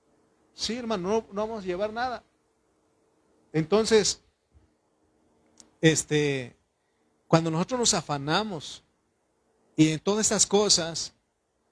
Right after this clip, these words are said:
ahí se nos va el día y en lo que menos pensamos fue en el propósito divino. Fue en las co-, no, nosotros no miramos las cosas que no se ven, esas son las que tenemos que buscar.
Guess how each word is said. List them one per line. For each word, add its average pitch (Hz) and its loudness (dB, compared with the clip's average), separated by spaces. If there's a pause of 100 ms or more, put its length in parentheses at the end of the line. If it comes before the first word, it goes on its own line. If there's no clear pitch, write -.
(1160)
ahí 170 4
se 226 4
nos 156 -4
va 175 6
el 180 0
día 208 2
y 156 -4
en 147 -2
lo 139 -4
que 143 -6
menos 185 -4
pensamos 190 -2
fue 180 -4
en 196 -6
el 185 -6
propósito 175 -10
divino. 156 -6 (960)
Fue 185 2
en 185 -6
las 147 -6
co-, - -20 (760)
no, 170 0
nosotros 175 -6
no 185 -4
miramos 170 -4
las 147 -10
cosas 170 -12
que 135 -18
no 147 -14
se 131 -10
ven, 180 -4 (280)
esas 156 0
son 160 -4
las 151 -6
que 135 -10
tenemos 131 -12
que 123 -14
buscar. 113 -14